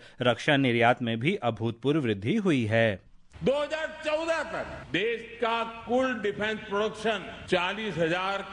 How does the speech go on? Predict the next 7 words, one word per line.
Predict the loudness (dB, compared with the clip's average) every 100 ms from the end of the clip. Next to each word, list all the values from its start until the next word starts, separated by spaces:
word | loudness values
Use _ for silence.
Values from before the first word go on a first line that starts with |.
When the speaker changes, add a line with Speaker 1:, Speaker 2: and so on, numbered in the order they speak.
| 0
Speaker 2:
करोड़ | 2 4 2
रुपए | -2 -2 -2 -2
के | -4
आसपास | -2 -2 -2 0 0 0
था। | -4 -4 -4 -6 -8 -2
आज | 0 2 -2 -2
यह | -2